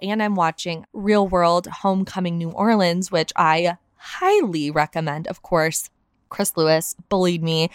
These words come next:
into watching it. And guys, he never steers me wrong. And I'm obsessed. I will be probably doing, like, a bonus episode of some kind about Real World Homecoming New Orleans because I just think it's so important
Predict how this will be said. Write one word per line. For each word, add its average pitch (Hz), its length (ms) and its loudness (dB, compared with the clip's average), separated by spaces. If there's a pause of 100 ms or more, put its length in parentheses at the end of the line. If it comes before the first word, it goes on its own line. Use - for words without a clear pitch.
(280)
into 185 200 0
watching 165 440 2
it. 175 300 -4 (440)
And 185 440 2 (160)
guys, 175 340 0
he 208 180 -4
never 196 280 0
steers 175 320 -4
me 175 100 -4
wrong. 156 480 -4 (380)
And 165 320 2
I'm 165 320 0
obsessed. 151 480 2
I 170 80 0
will 170 180 -2
be 175 380 -6
probably 175 500 0
doing, 156 260 -10
like, 147 140 -10
a 160 80 -6
bonus 147 340 -6
episode 156 380 -6
of 156 80 -8
some 160 220 -2
kind 147 480 -2
about 143 500 2 (480)
Real 160 480 -2
World 147 420 0 (100)
Homecoming 160 440 -6
New 165 80 -2
Orleans 135 340 0
because - 240 -4
I 151 60 4
just 165 180 -2
think 160 140 -2
it's - 240 -2
so - 380 4
important 170 500 -6